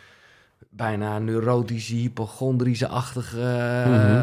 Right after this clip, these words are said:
Speaker 1: achtergrond, waarbij hij gewoon alles probeerde uit te zoeken met hoe.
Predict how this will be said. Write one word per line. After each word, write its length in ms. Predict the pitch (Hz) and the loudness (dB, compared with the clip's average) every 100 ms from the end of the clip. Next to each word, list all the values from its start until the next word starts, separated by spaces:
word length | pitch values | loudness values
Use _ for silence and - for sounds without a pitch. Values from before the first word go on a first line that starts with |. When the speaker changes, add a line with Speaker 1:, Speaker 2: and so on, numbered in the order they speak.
| 92 | 0
Speaker 1:
achtergrond, 760 | 147 147 147 127 143 120 113 | -4 -4 -6 -4 0 0 -2
waarbij 480 | 110 120 117 120 123 | -2 0 2 2 0
hij 140 | 120 117 | 0 -4
gewoon 560 | 127 123 120 123 120 | -4 -2 0 0 -2
alles 600 | 131 131 127 117 - - - - - - - | -4 -2 -2 -4 -8 -14 -16 -20 -20 -20 -6
probeerde 380 | 135 120 127 123 | -2 2 4 4
uit 180 | 127 127 | 0 -2
te 80 | |
zoeken 300 | 117 135 135 | 0 0 2
met 180 | 131 127 | 2 4
hoe. 340 | 127 135 127 | 2 0 -2